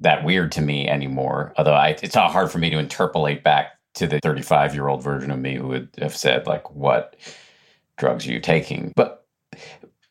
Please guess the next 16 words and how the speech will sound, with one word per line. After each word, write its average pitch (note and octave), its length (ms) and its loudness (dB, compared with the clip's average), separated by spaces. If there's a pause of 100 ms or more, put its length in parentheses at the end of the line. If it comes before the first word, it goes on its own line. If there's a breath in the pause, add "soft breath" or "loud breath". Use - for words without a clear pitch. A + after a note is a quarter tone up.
I A#2 120 6
will A#2 180 4
add A#2+ 300 4
one A#3+ 180 0
other G#3+ 220 0
thing D#3 360 -2
that A#2 120 0
for A#2 160 -2
me, C#3+ 320 0
for F#2 180 -2
now F#2 300 4
at E2+ 80 -2
least, F2 300 -2
that E2+ 200 2
seems A2+ 460 0
to - 180 0